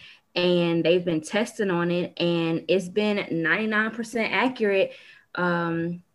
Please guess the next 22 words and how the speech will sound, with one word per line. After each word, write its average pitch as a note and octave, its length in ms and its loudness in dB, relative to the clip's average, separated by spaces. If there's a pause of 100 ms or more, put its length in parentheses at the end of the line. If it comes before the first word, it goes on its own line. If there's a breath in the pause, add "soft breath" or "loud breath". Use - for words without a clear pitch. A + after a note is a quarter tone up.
(180)
from, F#3 340 2
you F#3+ 120 -2
know, F3 160 0
like, E3 220 -2
tests A3 280 -4
that F#3 180 -4
they've F3+ 260 2
done F#3 560 0 (320 soft breath)
from F3+ 180 -2
people E3+ 360 2
who've E3+ 180 0
had A3 340 0
it C4 200 4
and G3 420 -6
people G#3 240 -8
who G#3+ 140 -2
haven't B3 340 -4
had E3+ 240 -2
it. D#3 80 -6
It's F#3+ 160 -2
been F3+ 240 -6
accurate. G#3 480 -6